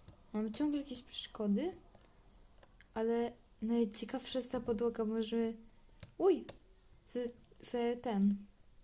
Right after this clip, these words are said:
y, chodzić nagle po wodzie. To jest najciekawsze chyba w tym wyścigu. Ale jedziemy i skrzymy.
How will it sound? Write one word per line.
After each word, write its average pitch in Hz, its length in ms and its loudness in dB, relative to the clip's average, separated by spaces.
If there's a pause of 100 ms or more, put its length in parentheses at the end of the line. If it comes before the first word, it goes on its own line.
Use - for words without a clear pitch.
(240)
y, 220 360 0 (260)
chodzić 240 500 -4
nagle 240 300 -2
po 240 180 -2
wodzie. 208 480 0 (1300)
To 226 40 -2
jest 220 300 -2
najciekawsze 226 880 0 (120)
chyba 202 360 0 (460)
w - 100 -18
tym 214 100 0
wyścigu. 208 640 2 (1500)
Ale 233 140 0
jedziemy 247 420 0 (100)
i 233 300 -2
skrzymy. 254 520 -2